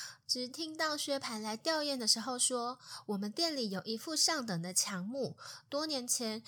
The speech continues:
原是一个老亲王要的，木板有八寸厚，香味质地都非比寻常。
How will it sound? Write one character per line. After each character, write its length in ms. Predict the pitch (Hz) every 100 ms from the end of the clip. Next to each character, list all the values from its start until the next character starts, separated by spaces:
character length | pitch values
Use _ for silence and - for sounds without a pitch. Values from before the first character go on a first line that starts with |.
| -
原 200 | 202 202
是 220 | 226 254
一 80 | -
个 140 | 233
老 180 | 233 185
亲 220 | - 277
王 180 | 254 196
要 220 | 262 277
的， 260 | 190 - - - - -
木 160 | 349
板 300 | 294 190 175
有 100 | 170
八 280 | - 233 233
寸 260 | - 262 220
厚， 300 | - 240 - - -
香 320 | - 214 214
味 120 | 226
质 240 | 208 - 185
地 300 | - 247 214
都 180 | 226 240
非 280 | - 302
比 160 | 294 170
寻 260 | - 185 202
常。 360 | - 175 202